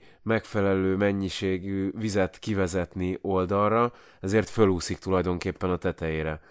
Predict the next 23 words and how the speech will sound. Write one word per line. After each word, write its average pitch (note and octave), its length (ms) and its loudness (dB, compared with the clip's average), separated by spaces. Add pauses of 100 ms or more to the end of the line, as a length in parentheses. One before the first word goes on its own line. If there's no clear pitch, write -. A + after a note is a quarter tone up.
(240)
Úgyhogy G2+ 480 0
nem A2 460 4
aszfalt F#2+ 720 0
gumikapcsolat A2+ 720 0
alakul A2+ 420 2
ki, A2 260 -2 (220)
hanem G2+ 460 0 (360)
víz G2+ 560 -4 (240)
gumi, G2 480 0
ami F#2+ 400 0 (100)
tulajdonképpen F#2+ 800 -2
tényleg, E2+ 340 -2
mint E2+ 180 -6
hogyha, F2 440 -4 (480)
ö, F2 500 0
jégen F2 440 -2
lenne E2+ 280 -2
az F2 120 -2
autó, F2 380 0
az, F2 360 -2
az F2 180 -10
pont F2+ 300 -4
ugyanolyan. F#2+ 520 0